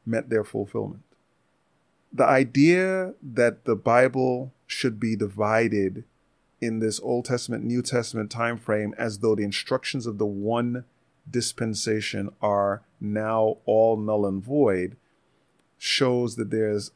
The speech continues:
a poor understanding of the scriptures, a poor understanding of how God operates,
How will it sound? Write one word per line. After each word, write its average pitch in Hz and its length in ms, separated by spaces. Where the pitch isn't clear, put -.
a 110 240
poor 131 560
understanding 98 720
of 87 80
the 92 60
scriptures, 131 720
a - 60
poor 104 300
understanding 92 500
of 82 100
how 101 200
God 90 320
operates, 92 640